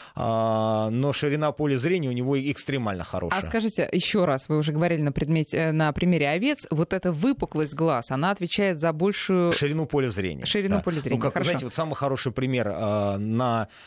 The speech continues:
Speaker 1: э, военных старых бомбардировщиках «Стрелок», который должен защищать самолёт, он сидит в
Speaker 2: Да,
Speaker 1: выпуклой
Speaker 2: да,
Speaker 1: кабине,
Speaker 2: да.
Speaker 1: да, для того, чтобы он мог посмотреть в любую сторону. Чем более выпуклый глаз и чем ш-, э, дальше он смещён на бок, тем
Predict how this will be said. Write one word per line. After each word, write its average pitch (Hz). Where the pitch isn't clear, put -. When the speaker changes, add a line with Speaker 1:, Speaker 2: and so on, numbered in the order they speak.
Speaker 1:
э, 104
военных 120
старых 120
бомбардировщиках 120
«Стрелок», 135
который 104
должен 107
защищать 120
самолёт, 151
он 131
сидит 131
в 127
Speaker 2:
Да, 147
Speaker 1:
выпуклой 147
Speaker 2:
да, 147
Speaker 1:
кабине, 127
Speaker 2:
да. 107
Speaker 1:
да, 135
для 127
того, 127
чтобы 123
он 131
мог 151
посмотреть 120
в -
любую 117
сторону. 87
Чем 151
более 147
выпуклый 120
глаз 120
и 139
чем 143
ш-, -
э, 123
дальше 135
он 131
смещён 131
на 185
бок, 170
тем 147